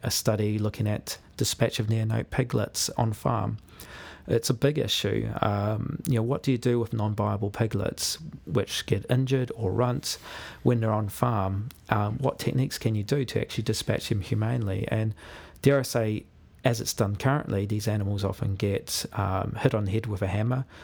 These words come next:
or thrown against a wall. And we know both those techniques, if not performed correctly, will result in suffering. So we're trying to actually look at getting a handle on what techniques are used, but also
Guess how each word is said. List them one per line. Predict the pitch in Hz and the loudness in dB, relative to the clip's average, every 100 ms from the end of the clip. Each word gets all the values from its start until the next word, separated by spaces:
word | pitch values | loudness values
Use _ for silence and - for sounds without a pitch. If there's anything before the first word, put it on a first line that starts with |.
| - | -10
or | - 113 | 0 0
thrown | - 117 113 | 2 0 0
against | 104 113 117 | 0 -2 -2
a | 120 | 0
wall. | 147 123 117 104 - - | 0 0 -2 -6 -12 -2
And | 113 113 113 110 104 - - - - - - | 0 2 2 0 -4 -10 -16 -16 -16 -18 -6
we | - 120 | 2 4
know | 123 127 | 4 2
both | 113 127 139 | 2 0 2
those | 123 113 | 0 0
techniques, | - - 101 - - | -2 0 0 -2 -2
if | - - | 0 0
not | 113 - | 0 -2
performed | - 107 101 101 | -4 -2 -2 -2
correctly, | - 117 - 113 101 107 107 - - - | 0 0 0 -2 -2 -2 -6 -14 -12 0
will | 120 117 123 | 2 2 0
result | 113 - 92 95 | -2 0 -2 -2
in | 104 | -2
suffering. | - 135 - - - 113 - - - - | 2 0 0 -4 -4 -6 -8 -16 -18 -8
So | - - 120 117 | 0 4 6 4
we're | 117 120 | 2 0
trying | - 139 135 | 2 2 2
to | 120 | 0
actually | 107 - 110 | 0 2 2
look | 113 123 - | 2 2 0
at | - - | 0 0
getting | 113 107 | 0 0
a | |
handle | 101 113 107 104 | 0 0 2 0
on | 104 - | 0 -2
what | 127 - | -2 0
techniques | 127 - 101 - - | 0 0 -2 -2 2
are | 123 147 | 2 2
used, | 110 98 - - - - - - - | 0 0 0 -2 -8 -14 -18 -4 2
but | |
also | 123 123 - 113 113 | 2 2 2 2 2